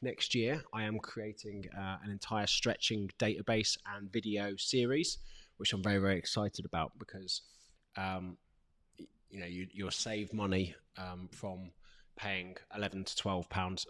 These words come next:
I think, a month for Pliability. And, uh, I'm gonna be filming, uh, a whole series of them, uh, next year, which I'm very excited about. But fifteen minutes of stretching is the minimum that I'd recommend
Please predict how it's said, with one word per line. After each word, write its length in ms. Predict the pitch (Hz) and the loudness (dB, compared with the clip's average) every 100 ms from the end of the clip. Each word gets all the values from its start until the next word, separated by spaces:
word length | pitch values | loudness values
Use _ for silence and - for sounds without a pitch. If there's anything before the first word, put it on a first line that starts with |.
| 87 | -8
I 60 | |
think, 180 | - 98 | -6 -4
a 60 | 92 | -2
month 260 | 92 87 | -2 -2
for 100 | - | -8
Pliability. 720 | - 104 92 - 110 - 135 127 _ _ _ _ _ _ _ _ - - | -6 -2 0 2 2 4 0 -4 _ _ _ _ _ _ _ _ -10 -6
And, 260 | 98 101 95 | -2 -2 2
uh, 180 | 101 92 - | 2 2 0
I'm 120 | 95 | 0
gonna 140 | 95 | 0
be 160 | 85 90 | 0 -2
filming, 480 | - 101 92 90 87 - - | 0 -2 -2 -4 -8 -12 -8
uh, 220 | 82 78 | -6 -6
a 40 | - | -6
whole 480 | - 101 87 87 82 - _ - | -2 -2 -2 -4 -8 -18 _ -10
series 480 | - 107 95 90 | -2 2 2 2
of 100 | 90 - | 0 -2
them, 320 | 85 85 85 _ - | -4 -4 -8 _ -10
uh, 180 | 82 | -8
next 380 | 80 82 - - | -4 -4 -2 -2
year, 120 | 87 | -2
which 140 | 78 - | -2 -2
I'm 160 | 76 | -2
very 120 | 76 67 | -8 -8
excited 340 | - 58 - | -8 -8 -10
about. 260 | - 58 - | -10 -10 -4
But 160 | 113 | -4
fifteen 420 | - 196 185 196 180 | 10 12 12 12 12
minutes 200 | 165 - | 8 6
of 80 | |
stretching 440 | - 139 - - 120 | 4 4 2 0 -2
is 100 | 110 | -2
the 80 | 120 | 2
minimum 400 | 135 160 147 123 | 4 6 6 4
that 100 | 110 | 0
I'd 140 | 113 | 2
recommend 500 | 135 - 127 113 104 | 4 6 6 6 2